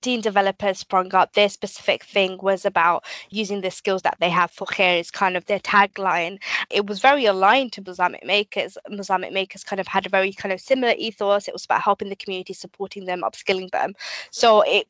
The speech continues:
felt like a good partnership in that sense. And to kind of approach them and be like, "You know what, mashallah, you guys are doing great. It's so good that you guys have done a hackathon.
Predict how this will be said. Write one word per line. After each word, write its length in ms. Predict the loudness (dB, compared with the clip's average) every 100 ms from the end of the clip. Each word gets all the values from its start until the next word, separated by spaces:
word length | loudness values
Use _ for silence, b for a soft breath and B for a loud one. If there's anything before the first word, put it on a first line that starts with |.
| _
felt 260 | 6 6 4
like 280 | 2 2 0 -4
a 60 |
good 200 | -2 -2
partnership 580 | 4 4 4 0 0 0
in 120 | 0
that 180 | 0 0
sense. 420 | 2 2 0 -12 _ _ _
And 120 | -6
to 60 | -4
kind 160 | 0 0
of 80 |
approach 460 | 0 2 2 2 -4
them 180 | -4 -2
and 160 | -4 -4
be 100 | -2
like, 180 | -2
"You 100 | 0
know 100 | -2
what, 200 | 2 0
mashallah, 300 | 0 -2 0
you 120 | 0 2
guys 240 | 0 0
are 40 |
doing 340 | -4 -6 -6 -6
great. 360 | 2 4 4 0 _ _ -10
It's 120 | -2
so 160 | 0
good 180 | 0 -2
that 120 | -4
you 60 | 0
guys 180 | 0 0
have 80 | -4
done 140 | -4
a 20 |
hackathon. 560 | 2 0 0 -6 -6